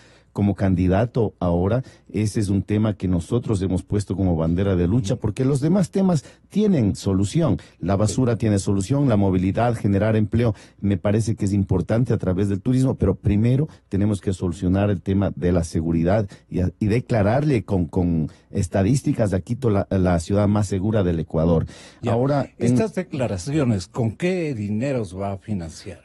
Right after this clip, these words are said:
Speaker 1: Bueno, nosotros pagamos una tasa de seguridad, Gonzalo. Encima el alcalde es el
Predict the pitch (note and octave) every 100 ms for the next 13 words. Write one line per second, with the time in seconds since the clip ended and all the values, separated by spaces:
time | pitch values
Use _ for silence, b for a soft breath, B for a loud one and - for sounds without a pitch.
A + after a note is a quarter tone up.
0 | - F#2 G2 E3+ G2+ A#2 D#3 - G2 A2+
1 | G2+ G2 F#2 G2 G2+ F#2+ E2+ - D#2 D2+
2 | G2 C#3 F#2 E2+ - C#3+ A#2 - - F2
3 | - B2 C3 G#2+ F#2 F2+ E2 D#2 D#2+ -
4 | F2 - B2 D3+ C3 - F#2+ F#2 G2+ F#2
5 | E2